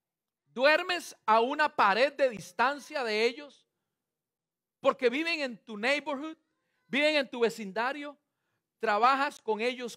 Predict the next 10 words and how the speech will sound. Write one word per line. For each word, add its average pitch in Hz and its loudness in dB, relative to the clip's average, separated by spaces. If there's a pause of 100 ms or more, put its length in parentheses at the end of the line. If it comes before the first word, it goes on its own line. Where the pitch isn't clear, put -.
(120)
codo 277 2
a 247 -4
codo 208 -4 (200)
todos 262 2
los 233 -4
días. 156 -12 (840)
Y 185 -10
mientras 196 -6
tanto, 254 -4 (220)
siguen 269 -6